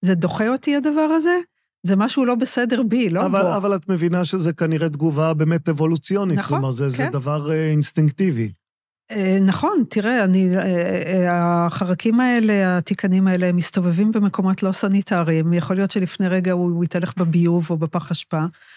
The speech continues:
Speaker 1: אני לא רוצה אותו על השי שלי במטבח או על האוכל שלי. זה, אה,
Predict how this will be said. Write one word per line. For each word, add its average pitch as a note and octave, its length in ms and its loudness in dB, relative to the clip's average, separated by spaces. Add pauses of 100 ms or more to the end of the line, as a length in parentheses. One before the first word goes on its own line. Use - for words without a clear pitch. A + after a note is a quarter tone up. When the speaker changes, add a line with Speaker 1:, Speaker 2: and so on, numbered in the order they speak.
(440)
Speaker 1:
אני F3+ 140 0
לא A3 60 2
רוצה F#4 280 -2
אותו F3 260 0
על F3 160 2
השי E3+ 1040 0
שלי E3 300 -2
במטבח E3 840 -2
או D#3+ 80 -2
על D#3+ 140 0
האוכל E3 340 -2
שלי. D3+ 340 0
זה, E3 200 2
אה, E3+ 280 2